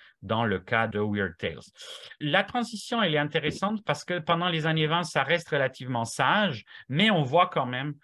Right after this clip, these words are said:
les vecteurs de ce qui va se passer par la suite. Alors, je passe très vite sur le cinéma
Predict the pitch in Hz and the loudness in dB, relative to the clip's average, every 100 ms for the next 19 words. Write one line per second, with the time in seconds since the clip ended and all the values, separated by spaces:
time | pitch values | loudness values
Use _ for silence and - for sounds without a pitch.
0 | _ - 98 123 156 - 147 135 156 - | _ -6 0 4 4 4 4 4 4 -2
1 | - - _ 104 131 147 123 - - 110 | -16 -20 _ -2 0 2 0 -4 -8 -2
2 | 127 - 104 - 156 156 135 123 113 92 | -2 0 -4 -2 -4 -2 2 2 2 -2
3 | - - - 117 101 127 160 208 - 160 | -6 -12 -4 -2 2 2 4 2 0 0
4 | 151 175 - _ - - - - 156 135 | 0 -2 -8 _ -20 -20 -10 -2 0 0
5 | 127 - 139 131 139 139 | -2 -2 -2 0 0 -2